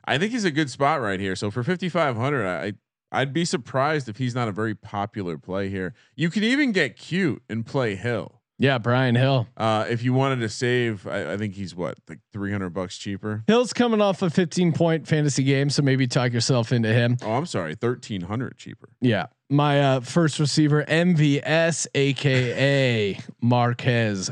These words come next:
Speaker 2: Valdez-Scantling. I, I think he's just gonna get a ton of looks. Again, um, Lazard's out. Looks like Davante Adams, will he play? Won't he? He's banged up. And, but again, Atlanta,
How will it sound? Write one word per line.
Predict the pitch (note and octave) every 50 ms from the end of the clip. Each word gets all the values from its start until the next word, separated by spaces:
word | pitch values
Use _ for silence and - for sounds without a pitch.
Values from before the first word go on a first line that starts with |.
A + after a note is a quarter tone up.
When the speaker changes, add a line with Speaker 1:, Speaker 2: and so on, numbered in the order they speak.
| - -
Speaker 2:
Valdez-Scantling. | B2 A2+ A#2 G#2+ G#2+ G#2+ G#2 G#2+ A2+ G#2 G#2 G2+ G2 F#2 - - - - - - - - - - C#3 F3 G3+ G3 - - F#3+ F#3+ F#3+ F#3+ F#3+ F#3+ F3 E3 - _ _ _ _ _ _ _ _ _ _ -
I, | - C3+ C#3 C#3 D#3
I | F3+
think | G3+ G#3 G3+
he's | F#3+ E3
just | F3+ F3 -
gonna | - G3+ F#3
get | F3 F3 E3
a | E3+
ton | D3 - E3+ E3+
of | E3 D#3
looks. | D3 E3+ G3+ E3 A#2+ - -
Again, | B2+ A#2+ A#2 C#3+ D3+ D3+ D3 C#3+ C#3 C3+ B2+ -
um, | - A#2 A#2+ A#2 A#2+ A#2 A#2 A#2 A2 -
Lazard's | B2+ C3+ C3 A#2 C#3 C#3 C#3+ D3 D3+ D3 C#3 B2 - -
out. | A2+ C3 C#3 C3+ C#3+ D3 C#3 - - - - - _ _ _ _ _ _ _ -
Looks | D3+ D3+ - - -
like | D3 C#3 C3+ C3 B2 -
Davante | C3+ B2 C3 B2+ B2+ B2+ B2+ C#3
Adams, | B2+ C#3 D3+ D3+ D3+ D3 D3 C#3+ C#3+ C#3 A#2+ A2+
will | B2+ B2+ B2
he | A#2
play? | A2+ - D#3 D3 C#3+ C3+
Won't | B2 A#2+ C3 C3+ C3+ C#3 C3+
he? | C3+ C3 C3
He's | B2 C3 A#2+ A2+
banged | - C3 B2 A#2+ A#2+ A#2+
up. | C3 C3 C3 A#2+ - -
And, | C#3 C#3 B2
but | A#2+ D#3 D3 D3 - -
again, | D#3 D#3 D3 C3+ F3 E3+ D#3 D3 C#3+ -
Atlanta, | - D3+ C#3+ D3 D#3 E3 E3 D#3+ D3+ C#3+